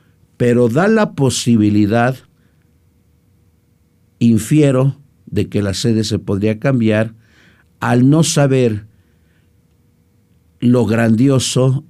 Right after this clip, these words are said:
del territorio que se estaba descubriendo. Pero, más bien,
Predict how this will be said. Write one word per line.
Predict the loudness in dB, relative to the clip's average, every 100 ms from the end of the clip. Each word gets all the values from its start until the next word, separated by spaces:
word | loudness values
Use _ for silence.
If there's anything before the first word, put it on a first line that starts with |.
| -12
del | -4 -2 -2
territorio | -2 -2 -2 -2 -2 0 2 2 -2 -8 _ _ _
que | -4 -2
se | -2
estaba | -2 -2 0 2 2 0 -4 _ _ _ _ _
descubriendo. | -6 -2 -2 -2 -2 0 2 2 2 2 0 -4 -10 _ _ _ _ -20 -20 -20 -20 _ _
Pero, | 0 2 0 -2 -12 -20 -18 -18 _ -2
más | 0 0
bien, | 2 4 4 4